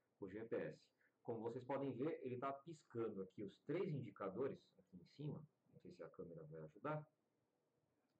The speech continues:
que você tá vendo que tá piscando o cardíaco, aqui na área superior, né, no caso, aqui do lado o de cadência e o de altimetria,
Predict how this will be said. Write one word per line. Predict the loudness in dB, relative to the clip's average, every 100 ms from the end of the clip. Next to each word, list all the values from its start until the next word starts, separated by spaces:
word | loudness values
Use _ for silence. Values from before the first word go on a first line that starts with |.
| -20 _ _ _ _ _
que | -2
você | 0 0
tá | 2 2
vendo | 2 2
que | 0
tá | 0 -2
piscando | -2 0 2 2 -2
o | -6 -2
cardíaco, | 0 0 -2 0 0 -2 -8 -14 _
aqui | -14 -10 -8
na | -6 -6
área | -8 -6 -10
superior, | -10 -6 -4 -4 -6 -8 _ _ _ -14
né, | -12
no | -10 -12 -10
caso, | -4 -4 -4 -10 _ _ _ _ _ _ _
aqui | -8 -6 -4
do | 0
lado | 2 2 0 -6 -12 _ _ _ _ -12
o |
de | -12 -10 -12 -12 -14 _ -6
cadência | -4 -2 -4 -6 -6 -4 -4 -10 _ _ _ _ _ _ _ _ _
e | -2 2
o | 2
de | 2 0 0
altimetria, | 2 2 0 -2 -2 -2 -4 -2 -2